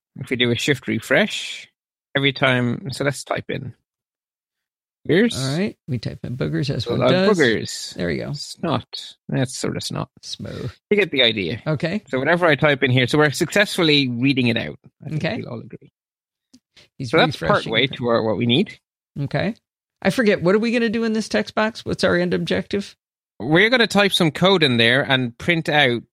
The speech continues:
Speaker 1: a representation of that code in this div down here that is completely empty.
Speaker 2: Okay.
Speaker 1: So we now have it. So at this stage, I need to declare a global variable.
Speaker 2: Why?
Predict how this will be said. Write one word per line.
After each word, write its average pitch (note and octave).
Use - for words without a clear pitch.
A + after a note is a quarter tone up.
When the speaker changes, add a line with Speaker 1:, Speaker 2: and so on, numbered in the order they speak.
Speaker 1:
a -
representation C3
of A2+
that A2
code A#2
in A#2
this A#2
div A#2
down A2
here A2+
that G#2
is A2+
completely A2+
empty. A#2
Speaker 2:
Okay. D#3
Speaker 1:
So E3+
we E3
now A3
have D#3+
it. -
So F3+
at -
this C#4+
stage, C3+
I D#3+
need F3+
to -
declare D3
a C3+
global C#3+
variable. D3+
Speaker 2:
Why? C#3